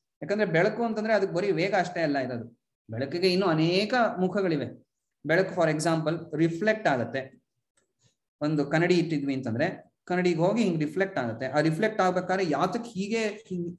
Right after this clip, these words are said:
ಈ-, ಅಂದ್ರೆ ಯಾ-, ಯಾವ್ಯಾವ ರೀತಿ reflect ಆಗತ್ತೆ ಅನ್ನೋದಕ್ಕೆ ಹೇಳೋಂಥ ನಿಯಮಗಳಿವೆ. ಅದೇ ನೀರ್ ಇಟ್ಟಿದ್ವಿ ಅಂತ ಅನ್ಕೊಳ್ಳೋಣ,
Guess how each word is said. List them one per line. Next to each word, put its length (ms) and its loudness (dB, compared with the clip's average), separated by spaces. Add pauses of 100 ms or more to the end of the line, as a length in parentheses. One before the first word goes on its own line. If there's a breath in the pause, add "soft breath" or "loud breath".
ಈ-, 240 -6
ಅಂದ್ರೆ 500 -2 (360)
ಯಾ-, 300 2
ಯಾವ್ಯಾವ 360 4
ರೀತಿ 240 0
reflect 380 -2
ಆಗತ್ತೆ 320 0
ಅನ್ನೋದಕ್ಕೆ 440 0
ಹೇಳೋಂಥ 440 2
ನಿಯಮಗಳಿವೆ. 580 0 (720)
ಅದೇ 120 -4
ನೀರ್ 280 2
ಇಟ್ಟಿದ್ವಿ 360 -2
ಅಂತ 140 -4
ಅನ್ಕೊಳ್ಳೋಣ, 380 -8